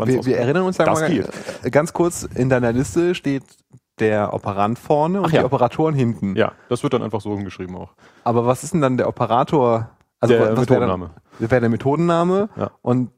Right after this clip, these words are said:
Speaker 1: der erste Operand ist dann das Objekt?
Speaker 2: Genau. Denn das ist ja nichts anderes, also so,
Speaker 1: Und das
Speaker 2: das ist ja eigentlich nur, was so ein
Speaker 1: und das
Speaker 2: Objekt ist.
Speaker 1: Objekt identifizierst du
Speaker 2: Das
Speaker 1: dann
Speaker 2: erste Argument.
Speaker 1: Das Objekt identifizierst du dann wie?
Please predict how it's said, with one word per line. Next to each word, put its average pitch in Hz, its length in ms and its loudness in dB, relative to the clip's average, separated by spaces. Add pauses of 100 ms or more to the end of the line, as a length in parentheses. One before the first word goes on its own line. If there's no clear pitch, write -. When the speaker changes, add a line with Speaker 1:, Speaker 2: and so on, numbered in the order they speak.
(120)
Speaker 1:
der - 160 2
erste 127 220 2
Operand 131 340 0
ist 127 120 -2
dann 127 80 0
das 120 140 -2
Objekt? 135 340 -2
Speaker 2:
Genau. 110 240 0 (920)
Denn 117 100 4
das 113 160 2
ist 135 100 -2
ja 127 100 4
nichts 127 180 -4
anderes, 135 360 -2 (200)
also 110 120 0
so, 110 160 -2
Speaker 1:
Und 131 80 2
das 113 200 -6
Speaker 2:
das 107 160 0
ist 170 100 -2
ja 107 140 4
eigentlich 98 320 -4
nur, 98 180 -2
was 95 120 -4
so 107 60 -4
ein 104 60 -4
Speaker 1:
und 123 100 2
das 123 120 0
Speaker 2:
Objekt 120 160 -2
ist. - 20 -10
Speaker 1:
Objekt 147 200 2
identifizierst 135 680 -2
du 139 80 -2
Speaker 2:
Das 131 160 2
Speaker 1:
dann 127 60 0
Speaker 2:
erste 127 160 2
Argument. 104 320 -2 (440)
Speaker 1:
Das 123 220 2
Objekt 135 280 2
identifizierst 127 600 -2
du 139 60 0
dann 120 340 2
wie? 175 280 -2